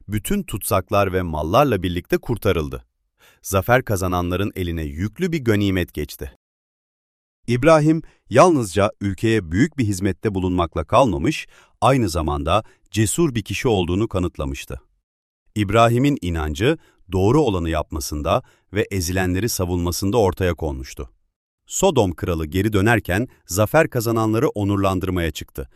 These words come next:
ve yalnızca tutsakların geri verilmesini diledi. Ganimetler zafer kazananlara aitti ama İbrahim bu talihsizlikten pay kapmayı reddetti. Müttefiklerinin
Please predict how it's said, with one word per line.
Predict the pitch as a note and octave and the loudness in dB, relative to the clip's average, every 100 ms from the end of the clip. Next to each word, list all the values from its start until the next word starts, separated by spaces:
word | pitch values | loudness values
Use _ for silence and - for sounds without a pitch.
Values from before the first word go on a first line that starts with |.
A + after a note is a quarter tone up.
| _ _ - | _ _ -4
ve | F2+ | -2
yalnızca | D#2+ E2 A#2 C3 G2 G#2 | 0 2 2 0 0 0
tutsakların | G#2+ G2+ - G2+ - G2+ C3+ | -2 -4 0 0 0 0 0
geri | A#2+ G2+ G#2+ | 0 2 4
verilmesini | G2 E2 D#2+ D2+ D2+ C#2 | 2 0 -2 -4 -6 -8
diledi. | C#2+ C2+ C#2 _ _ _ _ _ | -8 -8 -12 _ _ _ _ _
Ganimetler | - A2 D#3 D#3+ D#3 D#3+ E3+ | 0 4 6 4 2 4 4
zafer | C3 G#2 G2+ B2+ | 2 0 2 2
kazananlara | B2 G2+ G2+ G2 F#2+ F#2 F#2+ | 2 0 2 2 2 4 4
aitti | D2+ C#2+ - C2+ - _ _ - | 2 -2 -8 -14 -14 _ _ -4
ama | G#2 G#2 | 0 0
İbrahim | F#2 F2 E2+ D#2+ G2+ C3+ _ _ | -2 -2 0 0 -2 -4 _ _
bu | B2 - | -6 0
talihsizlikten | A#2 G2+ G2 - F2 F2+ - E2 | 2 2 2 -4 -6 -6 -4 -4
pay | D2+ - A#2+ | -4 0 2
kapmayı | C3+ G#2 - F#3+ E3+ | 2 -2 0 -2 0
reddetti. | F#2+ D2 C#2 - - - _ _ _ _ _ - | 0 -2 -6 -10 -14 -16 _ _ _ _ _ -4
Müttefiklerinin | G#2+ - C#3 C#3+ - C#3 C#3+ D3 | -2 0 -2 -2 0 0 2 0